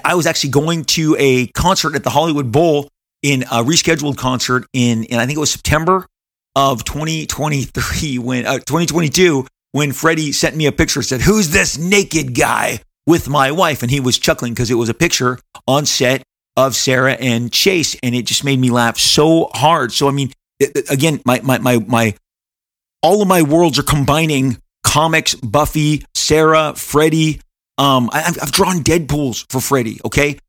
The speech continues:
So, so we are united rooting against the forty-niners. And when they won that game, it was such a big deal. So cut to this last Sunday. The forty-niners are playing the Chiefs. I am not rooting for the forty-niners. I am rooting for the Chiefs.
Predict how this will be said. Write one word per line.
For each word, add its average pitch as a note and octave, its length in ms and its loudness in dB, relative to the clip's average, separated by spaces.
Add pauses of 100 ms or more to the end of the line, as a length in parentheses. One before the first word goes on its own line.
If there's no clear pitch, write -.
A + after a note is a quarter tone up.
(120)
So, D#3 180 0
so C3+ 160 2
we G3+ 180 2
are E3+ 140 2
united D#3+ 640 0 (420)
rooting F3 340 2
against D#3 280 -2
the D3+ 80 -4
forty-niners. D#3 500 0
And C3+ 80 4
when C#3+ 120 2
they D3 80 4
won D#3+ 220 2
that D3+ 200 -2
game, C#3 220 -2
it - 20 -4
was C3 140 -4
such - 120 -8
a B2 40 -6
big A#2 160 -4
deal. G2 180 -6 (560)
So - 160 -2
cut - 220 0
to E3+ 100 -4
this D#3 200 0
last C3+ 220 0
Sunday. G2+ 340 -6 (240)
The C3 60 -4
forty-niners D3 520 2
are B2 40 -6
playing B2+ 220 -2
the A#2 80 -4
Chiefs. - 360 -4
I D#3 100 0
am C#3 140 -2
not B2+ 260 0
rooting A2+ 380 0
for A#2 160 -4
the G#2 60 -4
forty-niners. A2 480 -2
I C3+ 140 0
am A2+ 140 0
rooting B2+ 280 2 (240)
for - 160 0
the G2 100 -2
Chiefs. D#3 420 -2